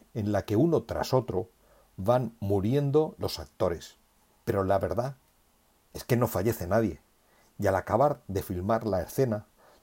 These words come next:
todos esos muertos se levantan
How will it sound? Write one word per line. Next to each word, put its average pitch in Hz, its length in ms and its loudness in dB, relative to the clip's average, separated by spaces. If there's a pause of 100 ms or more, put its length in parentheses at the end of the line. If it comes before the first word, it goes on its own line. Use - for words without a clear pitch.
(120)
todos 165 300 2
esos 156 300 2
muertos 143 800 2 (420)
se - 220 -2
levantan 120 580 2